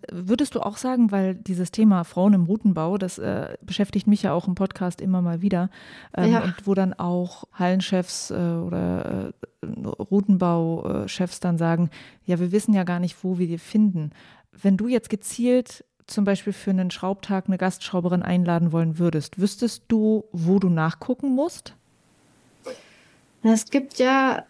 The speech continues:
Speaker 2: noch kein richtiges Verzeichnis, wo man mal nachgucken kann. Das heißt, die meisten Schrauber und Schrauberinnen kenne ich, weil ich sie mal irgendwo getroffen habe, weil ich selbst eingeladen wurde, irgendwo zum Schrauben.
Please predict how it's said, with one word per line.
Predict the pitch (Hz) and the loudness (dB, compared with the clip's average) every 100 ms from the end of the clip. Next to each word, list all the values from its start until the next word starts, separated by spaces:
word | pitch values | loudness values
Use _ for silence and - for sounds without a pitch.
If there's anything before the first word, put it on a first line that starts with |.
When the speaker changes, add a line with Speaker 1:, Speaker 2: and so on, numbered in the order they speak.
| - | -2
Speaker 2:
noch | 220 220 | 0 0
kein | - 214 | -2 2
richtiges | 214 226 233 226 208 - | 2 0 -2 -4 -4 -6
Verzeichnis, | - - - 180 196 214 196 202 | -8 -8 -4 -2 -2 -2 -6 -6
wo | - | -8
man | 196 190 | -4 -2
mal | 190 190 | -2 -2
nachgucken | 185 190 - - - - | -4 -6 -10 -18 -12 -8
kann. | - 190 | -4 -2
Das | 185 - | -2 -2
heißt, | 226 214 - - - - - | 0 0 -2 -18 -18 -20 -6
die | 233 | 0
meisten | 220 214 247 320 - 277 262 | 4 4 2 0 -2 2 4
Schrauber | 262 - 226 220 247 233 220 | 4 0 0 2 2 0 0
und | 233 247 | 2 0
Schrauberinnen | - 233 226 220 220 233 220 208 - - | 0 0 2 4 4 4 2 0 -4 -10
kenne | - 226 240 226 | 0 4 4 4
ich, | 226 - - - | 0 -2 -14 -14
weil | 202 214 214 | -2 0 2
ich | 220 | 0
sie | - | 0
mal | 220 202 | 0 0
irgendwo | - 247 254 247 214 | 2 4 4 2 0
getroffen | 214 - 262 285 247 240 | -2 -2 -2 2 4 4
habe, | 226 226 226 220 | 4 4 2 0
weil | 196 | -4
ich | |
selbst | - 208 214 - | -2 -4 -4 -6
eingeladen | - 220 226 220 214 214 214 226 | 0 2 4 4 4 4 4 4
wurde, | 220 | 4
irgendwo | 226 190 214 214 | 4 0 -2 -4
zum | - 214 | -2 -2
Schrauben. | 214 - 208 214 214 220 | 0 0 2 2 2 0